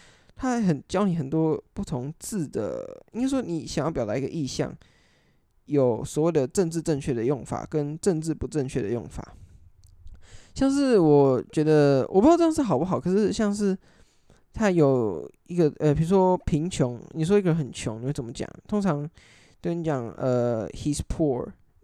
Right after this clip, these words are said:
这样子嘛。“He's poor”，他就是 poor，在，他是列-，归类在，呃，politically incorrect 的底下，就是所谓的政治不正确。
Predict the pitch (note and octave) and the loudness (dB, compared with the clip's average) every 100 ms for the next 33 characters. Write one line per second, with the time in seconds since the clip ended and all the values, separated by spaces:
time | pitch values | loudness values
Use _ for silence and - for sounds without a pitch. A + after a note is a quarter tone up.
0 | _ - B2+ - - A#1+ - - - - | _ -10 -10 -12 -16 -18 -18 -20 -20 -20
1 | - - _ _ - F3+ - - F#3+ A#2+ | -20 -20 _ _ -8 -8 -2 2 2 2
2 | - - - G#3 G#3 G#3+ G#3 G#3+ F#3+ D#3 | -8 -14 -6 0 0 -2 -6 -4 -4 -4
3 | - - _ - B3 G3 A#2+ - F3 E3 | -6 -14 _ -8 -2 0 0 -2 -4 -4
4 | D#3+ - - G#3 - G3+ F#3+ _ F3+ F#3 | -6 -12 -12 -12 -10 -16 -16 _ -8 -4
5 | C#3 G2+ D#2+ - - F#3 F3+ E3+ E3 D#3 | -4 -4 -10 -14 -8 -4 -2 -4 -2 -4
6 | D#3+ - _ _ _ _ _ _ C#3 C3+ | -4 -10 _ _ _ _ _ _ -2 0
7 | C3 C3 B2+ B2 - D3+ E3+ E3+ F3 - | 0 0 -2 -4 -6 -4 -4 -4 -8 -6
8 | E3+ D#3 D#3 D3 - B2+ - A#2 - - | -4 -2 -4 -6 -8 -10 -8 -6 -8 -12
9 | - - _ _ - A2+ D#2 - - - | -20 -20 _ _ -8 -6 -6 -10 -6 -6
10 | B2 D3+ - A2+ B2 A#2 D#3 D3 B2+ C#3 | -4 -6 -4 -4 -2 -4 -4 -6 -4 -6
11 | A#2+ - - | -6 -6 -8